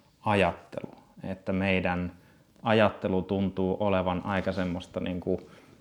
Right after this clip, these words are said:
tää lineaarisuus, tää niinku tämmönen fragmentoituminen, tämmönen niinku halki poikki pinoon tyyppinen juttu tuntuu korostuvan, niin miksi meillä on tämmönen ajattelu? Mä uskon, että yksi iso osa,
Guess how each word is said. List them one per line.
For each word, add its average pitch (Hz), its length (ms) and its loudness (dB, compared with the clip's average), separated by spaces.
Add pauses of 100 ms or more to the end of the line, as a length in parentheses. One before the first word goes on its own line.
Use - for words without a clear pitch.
(600)
tää 90 200 4
lineaarisuus, 95 1200 6
tää 95 240 -4
niinku 92 200 0
tämmönen 87 640 0
fragmentoituminen, 92 1400 4
tämmönen 87 420 -4
niinku 90 260 -4
halki 101 400 2
poikki 92 400 -4
pinoon 92 540 0
tyyppinen - 540 -8
juttu - 500 -8 (120)
tuntuu 95 360 0
korostuvan, 92 720 0
niin 95 260 -4 (360)
miksi 156 300 2
meillä 107 300 8
on 92 100 4
tämmönen 90 360 4
ajattelu? 90 600 -2 (500)
Mä 110 180 -4
uskon, 127 340 2
että - 220 -2
yksi - 400 2 (120)
iso 131 540 4
osa, 101 460 2